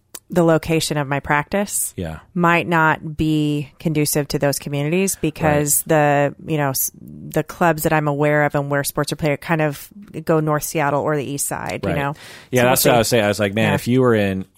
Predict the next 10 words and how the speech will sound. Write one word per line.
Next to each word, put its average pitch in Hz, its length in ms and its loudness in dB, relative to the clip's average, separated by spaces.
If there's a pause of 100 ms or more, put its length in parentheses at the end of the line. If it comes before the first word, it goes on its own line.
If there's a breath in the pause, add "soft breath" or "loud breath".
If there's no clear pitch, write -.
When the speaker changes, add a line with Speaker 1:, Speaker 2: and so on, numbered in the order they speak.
(220)
Speaker 2:
Issaquah 98 800 -4 (140)
Speaker 1:
Mm-hmm. 170 320 2
Speaker 2:
or 87 220 0
Bellevue 85 720 -4 (220)
or - 80 -4
Speaker 1:
Redmond. 147 440 0
Speaker 2:
Redmond, 82 320 -8
or, - 40 -4
Speaker 1:
Yeah. 156 140 -4 (680 soft breath)
Speaker 2:
uh, 87 180 -10